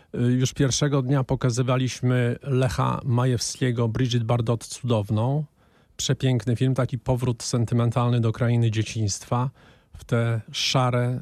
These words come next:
lata sześćdziesiąte. Y, w konkursie jeden dwa mamy debiut pani Oli Jankowskiej, Anatomia, który miał premierę światową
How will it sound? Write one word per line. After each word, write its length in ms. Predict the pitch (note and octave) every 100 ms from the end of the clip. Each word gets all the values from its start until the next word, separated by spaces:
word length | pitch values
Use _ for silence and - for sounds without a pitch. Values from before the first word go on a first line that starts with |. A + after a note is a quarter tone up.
| - C#3
lata 540 | C3 A#2 - A#2 B2
sześćdziesiąte. 1040 | - - B2+ G#2+ A#2+ - G#2 G2 A#2+ C#3 D#3+ _ _ - - _ - -
Y, 40 | B2
w 100 | -
konkursie 460 | D3+ C#3 D3+ -
jeden 300 | C#3+ C#3 C3+
dwa 220 | A#2 C3+ C3+
mamy 300 | B2+ B2 A2+
debiut 380 | B2+ A#2+ B2
pani 260 | - C3 C3
Oli 260 | C3 B2+ A#2+
Jankowskiej, 640 | A#2+ - B2 - A#2+ A#2+
Anatomia, 580 | B2 A#2 - A#2 A#2+ B2+
który 180 | - B2+
miał 160 | A#2
premierę 400 | - B2 A#2+ A#2+
światową 800 | G2+ - A#2 G#2+ A#2 A2+ A#2 A#2